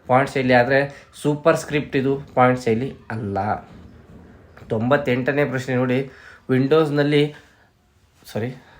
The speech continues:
ತೊಂಬತ್ತೆಂಟನೇ ಪ್ರಶ್ನೆ ನೋಡಿ, ಕೆಳಗಿನವುಗಳಲ್ಲಿ ಯಾವುದು ಮಾನ್ಯವಾದ ಕನಿಷ್ಠ ಮತ್ತು ಗರಿಷ್ಠ ಜೂಮ್ ಗಾತ್ರಗಳನ್ನು ಎಂ ಎಸ್ ವರ್ಡ್‌ನಲ್ಲಿವೆ? ಈ ಪ್ರಶ್ನೆಯನ್ನ ಲಾಸ್ಟ್ ಟೈಮು ಕೂಡ ಕೇಳಿದ್ದಾನೆ.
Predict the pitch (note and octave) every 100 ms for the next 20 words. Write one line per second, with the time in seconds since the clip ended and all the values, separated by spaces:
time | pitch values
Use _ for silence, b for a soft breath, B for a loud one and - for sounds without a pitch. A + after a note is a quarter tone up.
0 | b b - A2 B2+ C3 C3+ D3 C#3+ C3
1 | C#3+ C#3 C#3+ C#3 D3 D#3+ D#3+ D#3 D3+ D3+
2 | D3+ D3 B2 B2+ D3+ D3 D#3 D#3 C3 G#2+
3 | D3 D#3 D#3+ D#3+ D3+ D3 D3+ - C#3 D3+
4 | - - D#3+ D3 C3+ - D3 C3+ B2 B2
5 | C#3 - D3 C#3 B2 B2+ B2+ A#2+ B2 A#2+
6 | B2 A#2+ C3+ C3+ C#3 B B - B2 C3+
7 | C3 - A#2 A#2 A2 G#2+ G#2+ A2 G#2+ B
8 | B - A#2+ - A#2 - D3 C#3+ C#3 C#3
9 | B2 A2+ B2+ - C3 B2+ B2+ B2 B2 -
10 | A2+ A2+ C3+ B2+ C#3+ - -